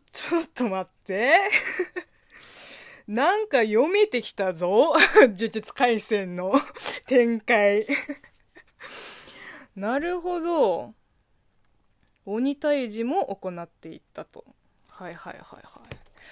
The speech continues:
これ面白いね。あの、私みたいに、こう、広く浅く知りたい人に、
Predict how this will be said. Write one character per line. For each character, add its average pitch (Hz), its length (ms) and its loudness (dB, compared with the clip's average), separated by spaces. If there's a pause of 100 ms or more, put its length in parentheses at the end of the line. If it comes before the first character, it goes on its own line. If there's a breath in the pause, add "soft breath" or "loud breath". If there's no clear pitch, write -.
(800 loud breath)
こ - 160 6
れ 523 80 12
面 523 260 6
白 539 340 6
い 233 100 2
ね。 196 440 -2 (380)
あ 226 180 -6
の、 208 380 -4
私 440 380 0
み 440 140 0
た 427 180 4
い 208 160 -2
に、 185 600 -8 (200)
こ 180 420 -6
う、 - 20 -8
広 349 360 0
く 160 120 -6
浅 185 200 -10
く 202 120 -12
知 196 220 -6
り 214 100 -4
た 220 120 -4
い 190 80 -4
人 185 220 -14
に、 165 320 -18